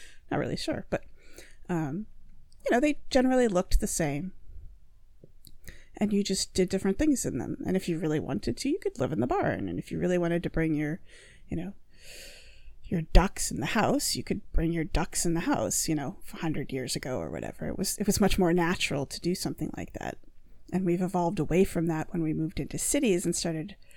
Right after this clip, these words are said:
you know, specializing everything. And, uh,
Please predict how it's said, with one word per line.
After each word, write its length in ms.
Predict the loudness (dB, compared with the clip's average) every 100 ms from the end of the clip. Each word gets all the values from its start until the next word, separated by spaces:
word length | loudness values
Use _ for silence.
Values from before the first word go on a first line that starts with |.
| -20 -18 -8
you 140 | -6
know, 160 | -6 -12 -8
specializing 960 | -4 4 8 8 6 4 2 0 -2
everything. 680 | -2 -4 -4 -4 -4 -4 -6 -8 -16 -18 -18 -18 -16 -16 -18 -10
And, 400 | -4 -4 -6 -12 -14
uh, 140 | -12